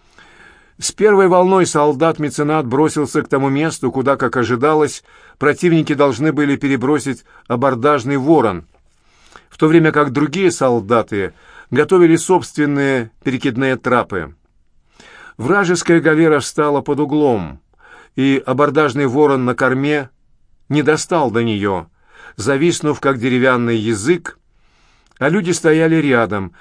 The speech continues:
не имея возможности добраться до врага. Зато носовой ворон упал на палубу вражеской галеры, и железный шип впился в дерево.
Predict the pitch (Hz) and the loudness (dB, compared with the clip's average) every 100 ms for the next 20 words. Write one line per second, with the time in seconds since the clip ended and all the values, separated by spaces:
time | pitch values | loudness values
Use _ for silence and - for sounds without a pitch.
0 | _ 131 147 156 156 139 127 147 156 143 | _ -2 0 2 2 0 0 -2 -2 -4
1 | 131 143 120 113 117 113 - 113 110 107 | -6 -4 -2 0 0 -2 -4 -4 -2 -2
2 | 101 90 80 _ _ _ _ _ _ - | -2 -6 -6 _ _ _ _ _ _ -20
3 | - - - 117 180 220 202 175 175 180 | -20 -20 -10 -2 0 2 2 2 2 4
4 | 175 143 175 160 147 147 120 160 147 147 | 4 4 2 2 0 -6 -2 -2 -2 -4
5 | 151 156 151 143 131 139 147 139 - 147 | -2 -2 0 -2 -2 0 -2 -4 -4 -4
6 | 127 151 160 135 101 78 _ _ _ _ | 0 0 2 0 -2 -6 _ _ _ _
7 | _ 135 135 131 101 131 143 131 113 127 | _ 0 2 2 2 2 2 0 0 -4
8 | - - 170 170 _ - - 139 143 - | -4 0 0 0 _ -20 -8 -4 -4 -2
9 | 139 113 98 151 117 101 80 | -6 -4 -2 0 0 -2 -6